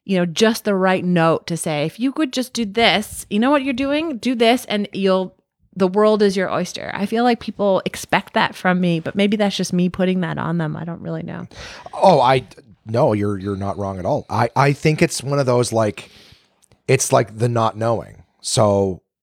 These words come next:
Speaker 2: you don't, like, you have what you feel is a good set. It's, it's one of those things where I guess it's, it's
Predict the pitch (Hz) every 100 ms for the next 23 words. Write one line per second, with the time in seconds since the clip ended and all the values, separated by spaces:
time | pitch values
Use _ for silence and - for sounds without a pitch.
0 | _ _ _ - 120 123 117 127 117 104
1 | 117 101 82 87 85 90 92 78 71 76
2 | 85 - 110 117 92 - - - - _
3 | _ - 143 - 226 190 160 - 135 135
4 | - 120 110 107 104 - 120 117 120 170
5 | - 104 - - 107 - -